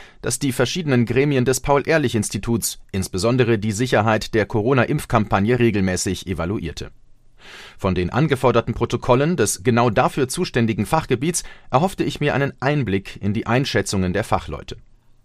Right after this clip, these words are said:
Erst mit anwaltlicher Unterstützung erhielt ich schließlich am siebenundzwanzigsten Oktober zweitausendfünfundzwanzig eine Antwort des Paul-Ehrlich-Instituts samt etwa einhundertsechzig Seiten teilweise massiv geschwärzter Protokolle.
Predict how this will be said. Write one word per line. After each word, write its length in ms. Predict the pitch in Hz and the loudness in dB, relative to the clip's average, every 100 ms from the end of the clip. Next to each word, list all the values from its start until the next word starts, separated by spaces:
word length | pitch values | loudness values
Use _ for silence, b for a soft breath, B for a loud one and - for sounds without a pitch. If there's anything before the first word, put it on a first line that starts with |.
| - - | -8 0
Erst 240 | 127 - | 0 2
mit 200 | 139 - | -2 0
anwaltlicher 640 | 143 156 110 95 110 127 | 0 4 2 2 -2 0
Unterstützung 580 | 117 127 - 175 165 156 B B | 0 0 0 0 0 0 B B
erhielt 280 | 131 185 190 | 2 2 0
ich 100 | - | -4
schließlich 420 | 165 170 139 123 | -6 -4 -2 0
am 140 | 98 | 0
siebenundzwanzigsten 760 | 98 127 120 101 104 95 98 101 | 0 -2 -2 0 -2 -2 -2 -2
Oktober 360 | 92 143 113 90 | -2 -2 0 0
zweitausendfünfundzwanzig 1120 | - 101 110 117 120 117 123 - 107 127 120 | 0 -2 0 -2 -2 -2 -2 0 0 0 -2
eine 220 | 123 139 | 0 0
Antwort 520 | 143 165 101 82 - | -2 0 -2 -2 -4
des 120 | 80 | -8
Paul-Ehrlich-Instituts 1000 | - 92 92 110 113 117 - 123 139 143 - - - | -4 -2 0 -2 0 -2 -2 -4 -4 -4 -10 -12 0
samt 280 | 139 185 | 2 4
etwa 240 | 156 - 143 | 0 2 2
einhundertsechzig 680 | 151 180 139 - 120 127 117 | 4 4 2 2 -2 -2 0
Seiten 340 | 113 - 127 | 0 0 -2
teilweise 460 | 127 127 117 113 117 | 0 2 4 2 2
massiv 460 | 120 - 170 147 | 0 0 -4 -4
geschwärzter 540 | - - 113 117 - 82 | -4 -2 0 -2 -2 -6
Protokolle. 540 | - 87 104 92 - | -6 -8 -4 -4 -4